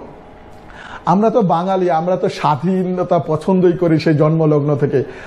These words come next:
আমরা তো চাই যে স্বাধীনভাবে আমরা, এ, কিভাবে একটু স্বাধীনতা পাবো,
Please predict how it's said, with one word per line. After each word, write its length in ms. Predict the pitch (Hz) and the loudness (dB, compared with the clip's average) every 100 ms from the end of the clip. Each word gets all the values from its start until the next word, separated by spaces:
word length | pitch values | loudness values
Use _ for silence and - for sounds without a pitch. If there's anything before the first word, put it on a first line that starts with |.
| - | -8
আমরা 260 | - 151 170 | 0 2 2
তো 120 | 165 | 0
চাই 320 | 151 175 175 175 | -2 0 0 -2
যে 100 | 160 | -4
স্বাধীনভাবে 680 | 160 131 147 170 165 151 151 | -2 -2 2 2 2 2 2
আমরা, 340 | 139 147 131 - - - - | 2 0 -2 -6 -14 -6 0
এ, 280 | 147 143 139 | 2 2 2
কিভাবে 360 | 170 160 147 151 | 2 4 2 0
একটু 180 | - 151 | -2 -2
স্বাধীনতা 520 | 143 143 160 156 143 | 0 0 2 2 0
পাবো, 380 | 139 135 143 | 0 0 0